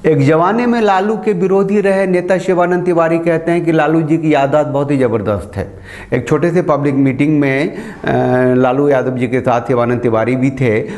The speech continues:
वहाँ की वो कहानी बताते हुए उन्होंने कहते हैं कि हम लोग ज़रा पहले पहुँच गए थे, कार्यकर्ता लोग आने वाले थे, तो वहाँ एक भीड़ लगने लगी, तो एक औरत जिसके गोद में बच्चा था वो लालू यादव को देख रही थी।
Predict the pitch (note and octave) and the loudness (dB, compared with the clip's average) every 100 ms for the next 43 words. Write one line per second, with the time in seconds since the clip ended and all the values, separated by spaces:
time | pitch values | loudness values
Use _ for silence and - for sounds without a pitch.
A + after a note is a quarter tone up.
0 | - A#2+ C3 C#3+ D#3+ D3 C#3 C#3+ D#3 C#3 | -4 -2 -2 0 -2 -2 0 0 0 0
1 | C#3+ C#3 D3 C#3 C3+ C#3 C3+ C#3 C3 D3+ | 0 0 0 2 2 2 0 0 0 0
2 | C3+ C#3 D3 C3+ C#3 C#3 B2 A#2+ A#2+ C3+ | 0 -2 0 0 2 2 2 2 0 0
3 | B2+ C#3+ C3+ C3 B2+ B2 A#2 A#2+ B2+ A#2 | 2 0 0 -2 0 0 0 -2 -2 0
4 | A#2 A2 A#2+ B2+ B2+ A#2 A2 B2+ C3 B2 | -2 -2 -2 0 0 0 0 0 0 0
5 | B2+ B2 B2 D3 A3+ - - - - E3 | 0 0 -2 -2 -6 -10 -16 -8 0 2
6 | D3+ E3+ F3+ C#3+ D3 F3 E3 E3 F3 E3+ | 2 2 0 2 2 2 2 2 0 0
7 | D#3 G3 F#3+ F#3+ F#3+ F3 F3+ - D#3 E3+ | 0 -2 -2 0 2 0 -2 0 0 0
8 | G3 - - D3 D3 D3 D3+ C3 E3+ F3 | -2 -6 -12 -4 -4 0 -2 0 0 0
9 | C#3+ C#3+ F3 E3 F3 E3 D#3 C#3+ C#3 D3 | 0 0 0 0 0 0 2 2 0 0
10 | C#3 C#3+ D3 D#3+ G#3 A3 G#3+ F#3+ F3 - | 0 -2 -4 -2 -2 -2 -2 -2 -4 -12